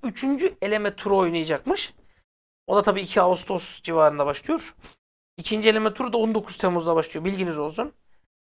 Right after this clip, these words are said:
Yani bu olayın yaşanması halinde Fenerbahçe sezonu rakiplerinden daha erken açma durumu kalkacak diye söylüyor ama ben bu durum yalan diye biliyorum. Bunun bir puanlaması illaki vardır. Fakat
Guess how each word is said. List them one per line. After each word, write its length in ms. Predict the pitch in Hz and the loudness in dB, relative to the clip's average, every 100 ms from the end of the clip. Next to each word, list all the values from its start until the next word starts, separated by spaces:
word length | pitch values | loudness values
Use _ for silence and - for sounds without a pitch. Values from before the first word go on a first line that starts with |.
| _ _ _ _ _ _ _ _ - | _ _ _ _ _ _ _ _ 2
Yani 120 | 214 | 4
bu 140 | 269 269 | 10 10
olayın 260 | 254 254 | 10 6
yaşanması 480 | 247 240 247 233 254 | 4 6 4 6 8
halinde 180 | 214 202 | 8 8
Fenerbahçe 560 | 247 233 220 185 165 | 6 8 10 8 2
sezonu 340 | 180 220 190 214 | 0 0 2 4
rakiplerinden 600 | 220 220 185 165 202 220 | 4 2 -2 0 0 2
daha 220 | 190 208 | 4 4
erken 520 | 180 185 - 214 214 - | 4 -2 0 -2 -2 0
açma 360 | 196 - 214 | -2 0 -2
durumu 240 | 185 165 160 | -2 -2 -4
kalkacak 580 | - 190 208 202 196 - _ | 2 4 4 2 0 -2 _
diye 160 | 165 156 | -6 -6
söylüyor 260 | - 180 | -4 0
ama 160 | 240 214 | 0 2
ben 240 | 190 208 | 0 2
bu 140 | 226 208 | -2 -2
durum 340 | 226 226 226 | -2 -2 -2
yalan 380 | 190 185 208 214 | 2 6 6 4
diye 200 | 202 175 | 0 0
biliyorum. 440 | 170 170 180 233 - _ - _ _ _ _ | 0 0 0 -2 -10 _ -20 _ _ _ _
Bunun 260 | 165 190 196 | -6 -4 -2
bir 120 | 196 | -4
puanlaması 560 | - 196 202 202 190 - | 4 4 6 2 2 -4
illaki 560 | 208 208 180 165 156 | -8 4 4 4 2
vardır. 440 | 147 147 185 208 - - _ _ _ _ | 4 4 0 -2 -12 -20 _ _ _ _
Fakat 300 | 226 - - | 6 6 -2